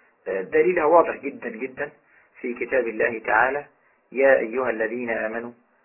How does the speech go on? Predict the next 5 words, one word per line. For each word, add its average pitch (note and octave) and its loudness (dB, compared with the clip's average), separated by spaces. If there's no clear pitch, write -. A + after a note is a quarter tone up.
إنما B2 -2
الخمر A#2+ -2
والميسر A#2+ 0
والأنصاب A#2+ 6
والأزلام A#2 4